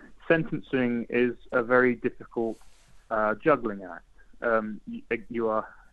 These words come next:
trying to respond to a bad thing that has happened, uh, and trying, um, uh, to deal with what is often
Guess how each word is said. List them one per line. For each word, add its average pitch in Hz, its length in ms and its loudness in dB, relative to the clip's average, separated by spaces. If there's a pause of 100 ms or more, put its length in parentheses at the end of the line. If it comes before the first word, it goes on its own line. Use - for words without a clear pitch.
(140)
trying 139 280 0
to - 60 -12
respond 120 520 -2
to 113 100 -4
a 101 40 -4
bad 120 300 4 (100)
thing 117 120 -6
that 104 100 -6
has 101 140 -8
happened, 113 460 -4 (560)
uh, 110 240 2
and 110 200 -4
trying, 113 540 -2 (380)
um, 107 520 -2 (420)
uh, - 60 -10 (220)
to 117 420 -2 (680)
deal 135 180 2
with 120 100 4
what 120 200 6
is 110 140 0 (640)
often 117 320 2